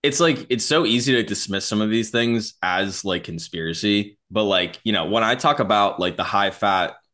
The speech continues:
diet model that is literally known to induce these ailments, like, they know exactly what goes into that diet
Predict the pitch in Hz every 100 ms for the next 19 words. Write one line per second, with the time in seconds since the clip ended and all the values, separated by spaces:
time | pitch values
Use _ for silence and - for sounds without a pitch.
0 | - 87 95 95 90 - 87 87 87 90
1 | 82 78 80 - 98 92 87 - 98 107
2 | 107 104 98 87 87 98 101 104 101 98
3 | - 101 95 82 87 85 95 90 - 90
4 | 85 - 90 87 80 80 - - _ _
5 | _ _ - 95 85 - 107 110 131 117
6 | 90 104 113 117 113 90 104 - 90 92
7 | 82 95 95 78 76